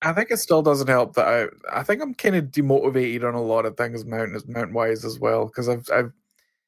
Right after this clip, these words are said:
I've been doing it 'cause last time, last time I got one of the raid mount drops about a year ago. I've been doing Ulduar and I C C every week. Still not got either of them.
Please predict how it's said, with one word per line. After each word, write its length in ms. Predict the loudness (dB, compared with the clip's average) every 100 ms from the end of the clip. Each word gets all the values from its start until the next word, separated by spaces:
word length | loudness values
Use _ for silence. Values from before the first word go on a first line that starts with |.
| _ _ _ _
I've 140 | -2 2
been 180 | 2 4
doing 300 | 4 4 2
it 80 |
'cause 260 | 2 0 0 -6
last 340 | 2 2 2 2
time, 260 | 4 4 2
last 240 | 0 0
time 120 | 0 2
I 100 | 4
got 160 | 4
one 100 | 4
of 100 | 2
the 140 | 2 0
raid 400 | 0 -2 0 -2
mount 220 | -2 0
drops 560 | 2 2 0 -10 -10 -14 _ _ _ _ _ _ _ _ _ _ _ _
about 100 | -6
a 80 | -4
year 200 | -2 -2
ago. 320 | 0 -2 -2 -6 _ _ _ _ _ _
I've 160 | -4
been 200 | -4 -6
doing 280 | -2 0 0
Ulduar 600 | -2 -2 0 2 4 2
and 440 | 0 -4 -6 -8 -8
I 140 | -6
C 180 | -6 -6
C 280 | -8 -4 -2
every 200 | 0 0
week. 260 | -2 -4 -8 -20 _ _ _ _ _ -14
Still 300 | -6 -4 -2
not 220 | -4 -2
got 180 | -2 0
either 200 | 0 0
of 100 | 0
them. 240 | -6 -8